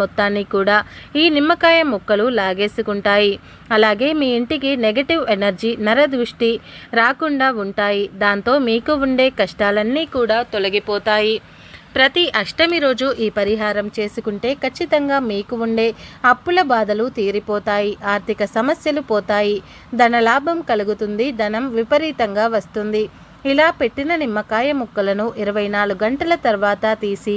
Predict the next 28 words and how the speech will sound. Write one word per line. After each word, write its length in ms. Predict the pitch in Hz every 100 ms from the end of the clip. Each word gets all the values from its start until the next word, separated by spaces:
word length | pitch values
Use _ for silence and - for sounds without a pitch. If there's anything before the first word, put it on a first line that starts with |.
| 208 - - -
వాటిని 400 | 277 330 330 277 294 226
నాలుగు 340 | 220 277 311 311
రోడ్లు 280 | 294 254 294 254
కలిసే 300 | 185 - 208 -
చోట 200 | 202 202 202
గాని, 280 | 202 202 208 220
మూడు 220 | 254 311 311
రోడ్లు 280 | 285 262 285 285
కలిసే 300 | 185 - 220 214
చోట 180 | 208 220 208
గాని, 240 | 214 214 208 - - -
రెండు 260 | 262 302 359 330
రోడ్లు 280 | 269 254 269 226
కలిసే 260 | 220 220 202
చోట 180 | 214 208 208
గాని 240 | 208 208 240
పడేసి 400 | 226 202 202 247 269 262
ఇంటికి 320 | 285 320 302 240
వచ్చేయండి. 580 | 175 - 202 208 208 208 - - - - -
ఇంట్లోకి 400 | 294 320 359 349 330
వెళ్లే 240 | 220 208 208
ముందు 240 | 202 202 240 277
కాళ్ళు 260 | 226 254 311 302
కడుక్కొని 360 | 214 202 208 247 247
వెళ్ళండి. 460 | 202 208 208 208 202 - - -
ఇలా 160 | 311 330 311
నిమ్మకాయ 420 | 240 294 294 302 302 226
ముక్కలు 340 | - 208 220